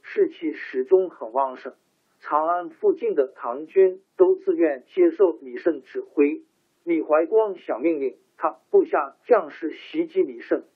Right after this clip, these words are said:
将士们都不答应。李怀光害怕起来，先逃到河中去了。李怀光一逃，朱慈就孤立起来。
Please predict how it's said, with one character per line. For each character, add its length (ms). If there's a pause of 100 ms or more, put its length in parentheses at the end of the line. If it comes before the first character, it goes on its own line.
(200)
将 300
士 120
们 180
都 160
不 280
答 260
应。 120 (440)
李 160
怀 240
光 300
害 260
怕 220
起 260
来， 240 (320)
先 320
逃 220
到 220
河 260
中 240
去 280
了。 200 (400)
李 160
怀 260
光 240
一 120
逃， 440 (360)
朱 240
慈 260
就 220
孤 320
立 160
起 240
来。 240